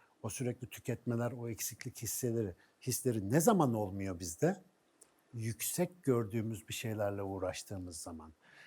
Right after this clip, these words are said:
İnsanı daha yüksek yapacak, yüksek hazlar dediğimiz bilim, felsefe, maneviyat, işte düşünce, estetik vesaire vesaire. Bunlara yöneldiğimizde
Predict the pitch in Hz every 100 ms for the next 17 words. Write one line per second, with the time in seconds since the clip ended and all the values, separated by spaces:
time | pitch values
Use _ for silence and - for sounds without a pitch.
0 | - - 127 127 143 143 117 120 151 143
1 | 101 101 - 143 - 117 110 98 - 101
2 | - 160 156 - 113 107 123 120 110 98
3 | 107 92 85 - - _ - 113 110 92
4 | - _ _ - 104 - 98 - 95 92
5 | _ 104 104 104 101 95 90 87 - -
6 | 92 110 - 104 95 98 98 - 101 -
7 | 98 - - 127 - 104 110 110 - 95
8 | 87 - - - _ 110 123 139 135 139
9 | 147 143 - _ _ _ _ 120 127 127
10 | 143 135 113 127 127 117 101 120